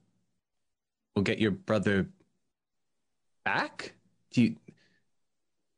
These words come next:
if his bo-, if he was sick, can we, I don't, I'm not, I'm a woodsman. I'm not familiar with magic. Is there some sort of magic that we can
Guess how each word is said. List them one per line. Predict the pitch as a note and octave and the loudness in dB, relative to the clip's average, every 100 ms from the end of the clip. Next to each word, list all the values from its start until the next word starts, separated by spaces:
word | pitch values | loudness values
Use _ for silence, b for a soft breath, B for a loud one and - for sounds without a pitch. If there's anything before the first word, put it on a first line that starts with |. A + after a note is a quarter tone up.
| _ _ _ _ _ - | _ _ _ _ _ -6
if | - C3+ B2+ | 0 2 4
his | C3+ | 2
bo-, | - D3 | 4 2
if | E3+ C#3 | 4 4
he | E3+ | 6
was | B2+ - | 6 4
sick, | - F3+ A#2+ - - | 0 0 0 -4 -6
can | - A2+ | 4 4
we, | G#2+ - - _ _ _ - | 4 0 -10 _ _ _ -2
I | A2+ | 2
don't, | G#2 G2 | 2 2
I'm | G#2 G2 F#2 | 2 4 4
not, | - A2+ G2+ | 4 0 2
I'm | G#2+ G2+ | 2 4
a | |
woodsman. | F#2 F#2+ - | 2 0 2
I'm | F#2+ F#2+ | 4 6
not | F#2+ F#2+ | 4 2
familiar | G#2 F#2 F2+ | 2 2 4
with | F#2 | 2
magic. | F#2+ F2 - F#2+ | 0 -2 -2 -2
Is | F2+ | 0
there | G2+ | 0
some | G#2+ F#2+ | 2 2
sort | G2+ | 2
of | G2 | 0
magic | G2 F#2+ F#2+ G2 | 0 0 0 -2
that | G2 | -2
we | G2 | -2
can | F#2+ F2 E2 | 0 -2 -4